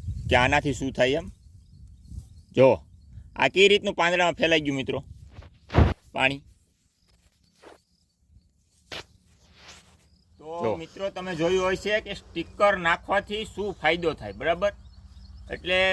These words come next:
Speaker 1: ચોમાસું હોય તો, તો ફરજિયાત, પણ ચોમાસું ન હોય, ઉ-, શિયાળું થાલું હોય, એમાં પણ, પણ ઝાકળ બાકળ બધું આવતું હોય, તો ચોમાસામાં તો પણ ફરજિયાત સ્ટીકરનો ઉપયોગ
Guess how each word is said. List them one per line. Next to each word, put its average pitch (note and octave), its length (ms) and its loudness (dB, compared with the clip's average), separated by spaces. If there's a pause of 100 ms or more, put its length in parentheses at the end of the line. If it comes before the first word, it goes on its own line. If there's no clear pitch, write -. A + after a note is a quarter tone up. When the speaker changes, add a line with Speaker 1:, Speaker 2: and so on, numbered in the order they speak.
(160)
Speaker 1:
ચોમાસું F#3 480 -2
હોય G3 200 4
તો, G3+ 120 -10
તો G3 120 -4
ફરજિયાત, F#3 680 0
પણ F3+ 180 -4
ચોમાસું F3 500 -8
ન D#3+ 80 -6 (140)
હોય, F#3 160 -2
ઉ-, D#3+ 240 -6
શિયાળું E3+ 360 0
થાલું E3+ 260 0
હોય, F3 140 -4
એમાં E3+ 200 -4
પણ, E3 160 -6
પણ E3 160 -8
ઝાકળ D3 400 0
બાકળ D3+ 280 -4
બધું D3+ 220 -4
આવતું D#3+ 300 -2
હોય, C3+ 180 -8 (580)
તો F#3 120 0 (460)
ચોમાસામાં A3 560 0
તો A#3 80 -6
પણ A3+ 160 -6
ફરજિયાત G#3+ 500 0 (340)
સ્ટીકરનો G3+ 600 -2
ઉપયોગ G3 280 -8